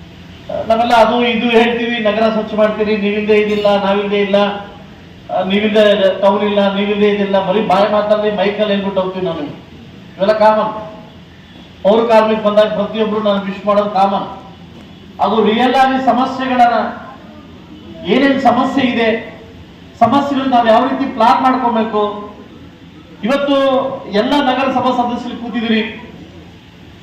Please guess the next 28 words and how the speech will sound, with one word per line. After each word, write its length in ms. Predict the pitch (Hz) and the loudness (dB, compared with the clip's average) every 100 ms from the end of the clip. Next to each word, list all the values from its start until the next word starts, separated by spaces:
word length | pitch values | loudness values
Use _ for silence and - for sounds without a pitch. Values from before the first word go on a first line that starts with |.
| - - - | -20 -12 0
ರಾಜಕಾರಣ 520 | 202 262 269 277 277 269 | 4 4 2 2 2 2
ಬಂದಾಗ 240 | 262 262 269 | 0 0 0
ಮಾತ್ರ 460 | 262 262 269 277 254 | 0 0 0 0 0
ರಾಜಕಾರಣ 440 | 247 247 247 226 | 0 0 0 2
ಮಾಡ್ಬೇಕು. 540 | 220 220 214 214 208 | 2 2 -2 -2 -4
ಇವತ್ತು 260 | 208 226 226 | -4 -2 0
ಅಧ್ಯಕ್ಷ 340 | 214 220 226 240 | 0 -2 -6 -6
ಉಪಾಧ್ಯಕ್ಷ 340 | 233 226 220 - | -4 -4 -4 -6
ಎಲೆಕ್ಷನ್ 300 | 208 202 202 | -6 -6 -8
ಆಯ್ತು, 480 | 190 190 180 180 - - - - - - | -8 -8 -8 -10 -12 -18 -20 -20 -20 -6
ನಾನು 260 | 208 254 269 | 0 0 0
ಫೈಟ್ 240 | 226 220 | 0 0
ಮಾಡಿದೆ, 320 | 202 185 180 170 - - 185 | 0 0 0 -4 -6 -10 -2
ನೀವು 240 | 254 269 | 2 2
ಫೈಟ್ 260 | 220 214 196 | 2 0 0
ಮಾಡಿದ್ರಿ, 340 | 196 180 175 175 - - - - - - - - | -2 -2 -2 -4 -8 -16 -20 -20 -20 -20 -14 -8
ಇಬ್ರು 240 | - 277 | -4 -2
ಫೈಟ್ 260 | 247 277 269 | 0 0 0
ಮಾಡಿದ್ರೆ 240 | 269 262 | 0 0
ಒಬ್ರು 140 | 254 - | 0 0
ಗೆಲ್ಬೇಕು, 420 | 240 254 254 254 | 0 0 0 0
ಒಬ್ರು 180 | 220 202 | -2 0
ಸೋಲ್ಬೇಕು. 460 | 220 208 190 - - - - - - - - - - | 0 0 -2 -6 -12 -18 -20 -20 -20 -20 -20 -14 0
ಅವತ್ತನ್ನ 340 | 247 277 294 | 2 2 0
ಬಿಡ್ಬೇಕು 340 | 247 254 277 247 | 0 0 0 0
ಅದನ್ನ, 200 | 196 - - - - - - - - - - - - - | -2 -6 -10 -14 -20 -20 -20 -20 -20 -20 -20 -20 -6 0
ಅವತ್ತಿನ 400 | 254 269 285 262 | 2 2 -2 -4
ದಿವಸ 180 | 262 | -2